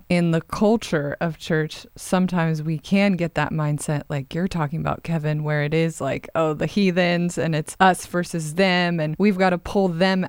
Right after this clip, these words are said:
out to be one of us." How do you stand that perspective of, "Hey, I have a relationship with Jesus,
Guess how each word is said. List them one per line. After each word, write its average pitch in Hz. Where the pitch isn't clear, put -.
out 175
to 175
be 185
one 165
of 156
us." 170
How 202
do 233
you 214
stand 180
that 165
perspective 151
of, 147
"Hey, 160
I 190
have 185
a 160
relationship 196
with 160
Jesus, 156